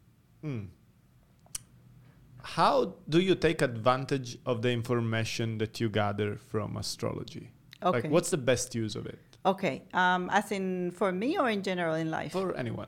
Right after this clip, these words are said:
Speaker 2: For anyone. Okay. I would say that if you learn to understand the emotional patterns that you use to make you feel safe, and you understand that sometimes those patterns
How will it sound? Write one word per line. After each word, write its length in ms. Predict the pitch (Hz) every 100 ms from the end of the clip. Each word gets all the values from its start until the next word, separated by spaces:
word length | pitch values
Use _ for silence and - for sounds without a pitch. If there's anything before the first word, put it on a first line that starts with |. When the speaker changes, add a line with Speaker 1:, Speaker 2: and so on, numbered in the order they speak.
| -
Speaker 2:
For 140 | 208 226
anyone. 300 | 147 - -
Okay. 340 | 220 - 143 -
I 100 | 240
would 180 | 269 269
say 500 | - 214 190 196 190 - - -
that 480 | 185 180 202 190 190 -
if 180 | 262 294
you 120 | 302 294
learn 340 | 262 247 262
to 120 | 277 247
understand 760 | 202 185 185 185 165 170 165 - -
the 320 | 185 202 190
emotional 1000 | 185 190 214 247 - 202 175 - - 233 _ _ _ _ _
patterns 540 | 226 220 220 160 165 165
that 160 | 170
you 120 | 190
use 540 | 185 202 196 180 185 - _ _ _
to 400 | - 196 185 180 -
make 380 | 196 214 254 247
you 80 | 226
feel 720 | - - 226 214 208 202 - _ _ _ -
safe, 840 | - 233 185 196 359 - - - - - _ _ 180
and 320 | 185 180 190
you 80 | 202
understand 580 | 214 196 214 - 202 190
that 140 | 180
sometimes 560 | - 302 370 233 190 196
those 260 | 185 190
patterns 420 | - 196 185 180